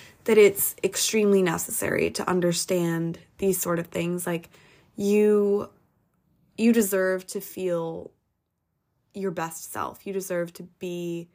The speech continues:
the best you that you can possibly give to the world. And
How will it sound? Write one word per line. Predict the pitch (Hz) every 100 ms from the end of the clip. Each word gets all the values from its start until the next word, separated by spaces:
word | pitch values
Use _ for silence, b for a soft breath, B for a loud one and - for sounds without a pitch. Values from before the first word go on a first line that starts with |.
| _ _ _ _ _ _
the | 202
best | 175 165 - -
you | 175 165
that | 170 -
you | 175
can | - 175
possibly | 170 170 165 - - - - 175 _ _ _
give | - 196
to | -
the | -
world. | 160 71 - - _ b b b b b _
And | 220 220 202 202 202 -